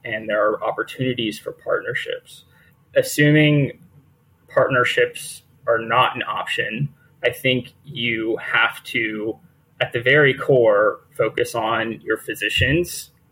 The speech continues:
If they're trying to acquire physicians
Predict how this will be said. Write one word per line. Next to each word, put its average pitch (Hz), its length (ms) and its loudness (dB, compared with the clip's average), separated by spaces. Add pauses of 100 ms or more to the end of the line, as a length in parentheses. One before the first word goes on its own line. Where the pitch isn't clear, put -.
(480)
If - 160 -10
they're 127 180 6
trying 127 360 0
to 123 100 4
acquire 117 560 2
physicians 117 960 -6